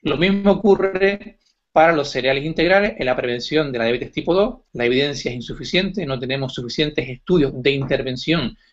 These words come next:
que demuestren un papel protectivo claro de los cereales integrales. Eh, en esta revisión sistemática, eh, lo que analizan es el papel de los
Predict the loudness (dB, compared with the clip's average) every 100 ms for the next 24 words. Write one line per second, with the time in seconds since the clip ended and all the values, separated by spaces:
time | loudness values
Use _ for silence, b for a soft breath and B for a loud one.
0 | _ 2 4 4 4 2 0 -2 -2 2
1 | 2 4 2 2 2 2 -2 0 2 2
2 | 2 2 4 2 0 -4 -4 -2 -2 -2
3 | -2 -6 0 0 0 -4 -12 _ b b
4 | b b b b b b b _ _ _
5 | _ _ _ _ _ _ _ 0 4 6
6 | 6 4 -4 -6 -6 0 2 4 2 0
7 | 0 0 -2 -6 -12 -8 -6 -2 2 2
8 | 0 0 0 -2 -8 -2 0 0 0 -2
9 | -2 -4 -4 -2 -4 -4 -4 -2 -2 -2
10 | 0 2 4 4 2 -4 -6 -2 2 0
11 | -2